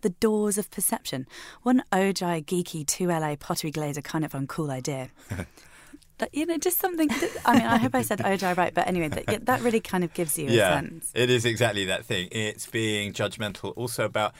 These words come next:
Speaker 2: she, she kind of dodges the, I mean, she loved the Doors, the Doors music, I guess. And, and she was kind of, there's another good bit in there talking about,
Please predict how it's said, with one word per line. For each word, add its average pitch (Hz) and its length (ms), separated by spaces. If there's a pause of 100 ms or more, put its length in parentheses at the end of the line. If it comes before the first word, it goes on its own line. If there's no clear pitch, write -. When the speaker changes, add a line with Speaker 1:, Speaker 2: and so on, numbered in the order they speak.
(220)
Speaker 2:
she, - 260
she - 120 (120)
kind - 100
of 151 160
dodges 117 380
the, 95 360
I 107 60
mean, 113 80
she 113 100
loved 143 200
the 107 40
Doors, 87 340 (160)
the 98 120
Doors 90 240
music, 92 420
I - 180
guess. - 360 (100)
And, 87 300
and 92 180
she - 80
was 92 140
kind 101 120
of, 90 160
there's 104 200
another 98 240
good 90 180
bit - 140
in 82 80
there 87 180 (420)
talking 101 180
about, 92 300